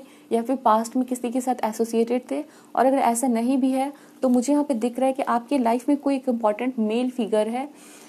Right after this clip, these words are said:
like हो सकता है ये कोई father figure है, या for some of you ये कोई, कोई एक्स हो सकता है, for some of you ये आपका कोई boss हो सकता है, ठीक है, जिसके चलते ये person काफ़ी insecure है। इनको लग रहा है ना कि उनके चलते आपकी relationship में एक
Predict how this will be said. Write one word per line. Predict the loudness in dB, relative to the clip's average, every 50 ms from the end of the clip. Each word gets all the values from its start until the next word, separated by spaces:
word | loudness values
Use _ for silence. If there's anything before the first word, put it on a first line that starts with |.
| -20 -20 -20 -6 0
like | 2 2 2 2 -2 0 2 2
हो | 4
सकता | 4 2 0 0 0
है | 0 0 0 -2 0
ये | 0 -2 -2
कोई | 0 0 -2 -2 0
father | 0 0 0 2 0 0
figure | 0 -2 -2 0 0 0 0
है, | 0 -2 -2 -2 -4 -6 -4 -2
या | -2 -2 0 2
for | 2 2 2
some | 2 0 0 0
of | 0
you | 0 2
ये | 2 4 2
कोई, | 2 2 -2
कोई | 0 2 2 2 2 2 0
एक्स | -2 -2 0 0 0
हो | 0
सकता | 2 -2 -4 -4 -4 -2
है, | -2 -2 -4 -6 -10 -20 -20 -20 -18 -2 2
for | 2 2 2
some | 2 0 -2 -2
of | -2
you | -2 0
ये | 0 0
आपका | 0 0 -2 -2
कोई | -2 -2
boss | -2 0 0 2 2 2 0
हो | -2
सकता | -4 -4 -6 -12 -12 -12 -12
है, | -12 -12 -16 -20 -20 -20 -14 -12 -6
ठीक | -4 -4
है, | -4
जिसके | -2 -2 -2 -2 -2 -2 -2 -4 -2
चलते | 0 -2 -2 -2 -2 -2 -2 -2
ये | 0 -2 -2
person | -2 -2 -4 -2 -2 -4 -2
काफ़ी | -2 -4 -4 -2 -2 -2
insecure | -2 -4 -6 -10 -8 -8 -8 -8 -8 -8 -10
है। | -8 -6
इनको | -6 -4 -2 0 2
लग | 2 2 0 0
रहा | 0 -2
है | -2 -4
ना | -6 -10 -12 -18 -20 -20 -20 -14 -6 -4
कि | -2
उनके | 0 2 4 4 4 4 2
चलते | 2 2 2 2 2 0
आपकी | -2 -2 -2 -4 -2 -2 -2
relationship | 0 0 0 0 2 0 0 0 -2 -2
में | -2 -2 -4 -4 -4 -2
एक | -2 -2 -2 0